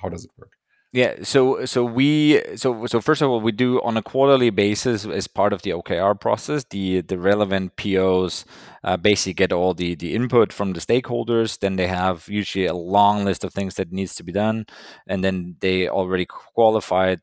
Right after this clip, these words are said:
Speaker 2: uh, and then the things that are relevant to the company together with the tech leads gets qualified and put on a roadmap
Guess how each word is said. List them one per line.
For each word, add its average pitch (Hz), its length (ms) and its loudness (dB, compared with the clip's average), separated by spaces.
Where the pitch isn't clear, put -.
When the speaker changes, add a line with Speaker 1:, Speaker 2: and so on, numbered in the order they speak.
Speaker 2:
uh, 90 560 0
and 92 160 -6
then 92 260 0
the 98 100 4
things 123 480 2
that 104 160 2
are 95 120 6
relevant 110 600 2
to 101 100 -8
the 95 100 -2
company 107 520 -2
together 101 420 2
with 90 140 -4
the 85 80 -8
tech - 300 -8
leads 98 320 -4
gets - 240 -6
qualified 95 580 0
and 90 140 -4
put 107 160 0
on 92 160 0
a 87 60 -2
roadmap 90 420 0